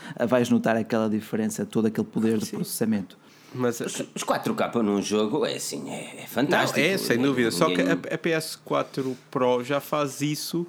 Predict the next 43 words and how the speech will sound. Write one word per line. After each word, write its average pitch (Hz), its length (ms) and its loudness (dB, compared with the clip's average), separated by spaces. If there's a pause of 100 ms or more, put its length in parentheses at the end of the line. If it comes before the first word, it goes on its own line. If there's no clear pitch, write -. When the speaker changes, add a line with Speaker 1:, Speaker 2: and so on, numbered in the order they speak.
(280)
Speaker 2:
Ok, 143 400 4
às 139 160 4
vezes 147 300 8
não 135 180 6
é 143 120 8
Speaker 1:
Ah. 123 100 6
Speaker 2:
quatro 113 320 6
K 131 320 2
nativa, 127 560 2
às 110 80 2
vezes 117 220 2
já 123 100 0
é 120 80 2
upscaled, 127 560 0 (300)
mas 165 200 2
para 165 200 4
o 156 80 4
olho 151 420 4 (140)
que 147 80 0
não 135 180 2
esteja 131 380 0
treinado 123 480 2
a 123 40 4
diferença 123 600 0
<laughs> - 20 0
é - 20 0
muito 202 440 -2
tenue. 143 400 2 (280)
E 196 60 -2
estás 226 180 2
a 208 60 2
falar 180 240 0
de 160 140 -2
mais 160 120 2
Speaker 1:
Exato. 113 180 2
Speaker 2:
cem 156 380 2
euros, 117 360 2
tipo, - 180 -6
seis - 340 0
a 226 60 0
Speaker 1:
Exato. 202 80 0
Speaker 2:
quatrocentos 190 480 6
euros, 170 340 2